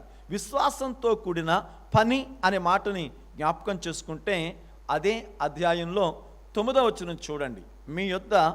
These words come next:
మాకెట్టి ప్రవేశము కలిగినో అక్కడ జనులు మిమ్మును గూర్చి తెలియచెప్పుచున్నారు. మరియు విగ్రహములను విడిచిపెట్టి జీవము గలవాడును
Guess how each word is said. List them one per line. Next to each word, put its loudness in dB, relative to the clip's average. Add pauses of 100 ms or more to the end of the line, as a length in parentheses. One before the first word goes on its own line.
(280)
మాకెట్టి 2
ప్రవేశము -2
కలిగినో -4 (320)
అక్కడ 2
జనులు 0 (220)
మిమ్మును -2
గూర్చి -4 (400)
తెలియచెప్పుచున్నారు. -2 (220)
మరియు 2 (300)
విగ్రహములను 2
విడిచిపెట్టి -6 (320)
జీవము -2
గలవాడును 2